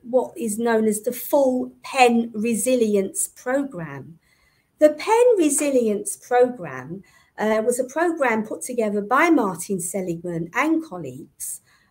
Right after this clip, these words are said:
um, in the Penn State University, um, where these, um, facets have been applied, um, in many, many programs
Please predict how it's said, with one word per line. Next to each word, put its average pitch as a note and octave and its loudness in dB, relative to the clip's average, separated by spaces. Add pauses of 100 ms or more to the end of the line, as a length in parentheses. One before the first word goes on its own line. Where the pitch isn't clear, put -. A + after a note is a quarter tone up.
(120)
um, F#3 -4
in G3 0 (180)
the G3 -4
Penn A#3 0
State - -8
University, G3 -6 (600)
um, G#3+ 0
where B3 4
these, D4 0
um, A3+ 0 (320)
facets - -2 (280)
have A#3 0
been A3+ 4
applied, A#3 0 (180)
um, G3+ 0 (240)
in G#3+ -2
many, C4+ 0
many D#4 4
programs G3 -6